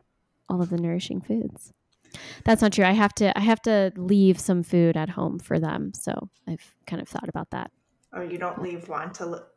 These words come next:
Speaker 2: cook? <laughs>
Speaker 1: He could, but
Speaker 2: <laughs>
Speaker 1: I like to be very nice, and I leave him with meals prepared. I'm go-, I was gonna bake muffins this week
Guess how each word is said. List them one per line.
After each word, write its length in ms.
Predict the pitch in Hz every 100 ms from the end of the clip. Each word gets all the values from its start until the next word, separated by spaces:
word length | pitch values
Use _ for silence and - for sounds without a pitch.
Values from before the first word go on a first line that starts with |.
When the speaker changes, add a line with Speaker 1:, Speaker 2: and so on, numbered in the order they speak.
| _ _
Speaker 2:
cook? 360 | 185 180 - - _ _ _ _ -
<laughs> 1200 | - - - - - _ _ _ - 339 - - 370 - - - - - _ - - - -
Speaker 1:
He 160 | - 311
could, 600 | - 370 453 269 262 254 -
but 560 | 226 247 226 226 220 220 254 - - _ _ _ _ _ _
Speaker 2:
<laughs> 0 | - - - - - - - -
Speaker 1:
I 120 | - 226
like 180 | 240
to 80 | 247
be 200 | 247 247
very 340 | 214 214 214 226
nice, 720 | 202 190 185 208 - - -
and 260 | - 185
I 120 | 185
leave 320 | 185 185 202 202
him 220 | 233 220
with 160 | 226
meals 480 | 226 208 202 196 196
prepared. 640 | - 240 - 226 208 202 190
I'm 220 | 175 185
go-, 140 | 185 -
I 60 |
was 120 | 196 -
gonna 180 | 196
bake 280 | 185 220 -
muffins 640 | 233 233 233 - 233 226 226
this 340 | 226 226 226
week 520 | 226 220 220 214 208